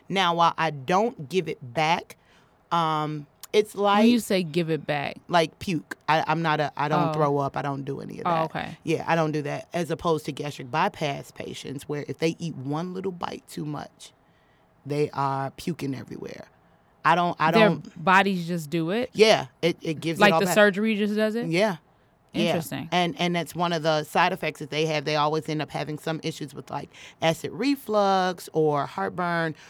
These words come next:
Speaker 1: or some kind of gastrointestinal issue.
Speaker 2: Mm-hmm.
Speaker 1: I don't have that. Um, what happens with me is if I eat too much too fast,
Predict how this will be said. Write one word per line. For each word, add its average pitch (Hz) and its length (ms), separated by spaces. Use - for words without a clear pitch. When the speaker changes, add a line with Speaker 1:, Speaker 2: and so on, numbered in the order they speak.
Speaker 1:
or 160 200
some 185 320
kind 170 240
of 143 160
gastrointestinal 156 1200
issue. 147 480
Speaker 2:
Mm-hmm. 170 240
Speaker 1:
I 185 140
don't 226 180
have 185 340
that. 139 240
Um, 156 540
what 175 200
happens 208 360
with 175 180
me 208 200
is 165 260
if 160 140
I 170 120
eat 254 200
too 262 100
much 220 240
too 202 120
fast, 185 360